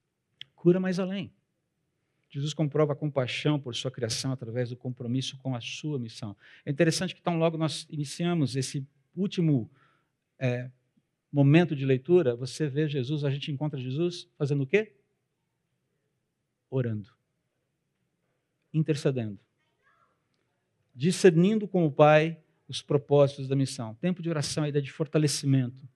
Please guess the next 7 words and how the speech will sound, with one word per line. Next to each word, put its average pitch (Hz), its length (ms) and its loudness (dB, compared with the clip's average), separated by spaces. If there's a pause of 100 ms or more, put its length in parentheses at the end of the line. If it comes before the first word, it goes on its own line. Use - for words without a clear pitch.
(460)
Disposições, 156 880 2
convicções, 151 880 0
ânimos, 160 440 2
visão 147 260 -2
precisam 170 640 0
ser 156 240 -6
fortalecidos. 151 1080 -8